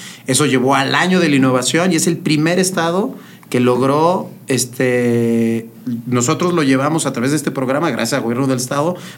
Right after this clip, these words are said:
lo llevamos del séptimo lugar en número de patentes a nivel nacional al segundo lugar.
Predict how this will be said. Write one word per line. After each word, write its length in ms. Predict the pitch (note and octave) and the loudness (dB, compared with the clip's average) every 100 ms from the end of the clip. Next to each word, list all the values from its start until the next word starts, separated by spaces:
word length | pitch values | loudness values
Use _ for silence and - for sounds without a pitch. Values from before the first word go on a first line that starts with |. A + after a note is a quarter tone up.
| - | -2
lo 80 | |
llevamos 380 | A2 A#2+ E3 D3+ | 2 2 2 2
del 360 | C3+ C3 B2+ B2+ | 2 0 -2 -4
séptimo 600 | - - F#3+ F#3+ A#3 A3 | -2 0 0 2 4 4
lugar 420 | D#3+ C3 D3+ E3 | 2 0 -2 -2
en 220 | D3 C#3+ | 0 2
número 320 | D#3 G3 A3 F#3+ | 4 4 4 2
de 100 | D#3+ | 0
patentes 720 | B2+ C3 E3 E3+ F#3+ F3+ - | -2 -2 -2 0 -2 -2 -4
a 100 | - | 0
nivel 380 | C3 C3+ D3 F3+ | 2 4 2 0
nacional 580 | G3+ - C#3 D3 G#3+ E4 - - - - - - | 0 0 0 0 -2 -4 -12 -20 -20 -20 -14 -6
al 180 | D3 E3+ | -2 0
segundo 920 | - F3 D#3+ D#3 G3+ G#3+ G#3 G#3+ - - - | 2 0 -2 0 2 2 2 0 -4 -10 -2
lugar. 500 | D#3 D3+ F#3 C4 | 2 2 2 -2